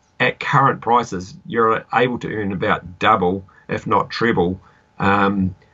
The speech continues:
from carbon what you are from, from your animal grazing system at the moment. So, you know, the two work really well together, and so, you know,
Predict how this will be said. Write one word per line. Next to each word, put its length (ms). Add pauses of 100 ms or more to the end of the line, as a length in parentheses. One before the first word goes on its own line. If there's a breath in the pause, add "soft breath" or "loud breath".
(120 soft breath)
from 300
carbon 520
what 220
you 100
are 140
from, 460
from 180
your 480
animal 320 (100)
grazing 360
system 380
at 80
the 60
moment. 280
So, 220 (500 loud breath)
you 120
know, 60
the 120
two 240
work 220
really 260
well 180
together, 440
and 100
so, 220
you 140 (120)
know, 220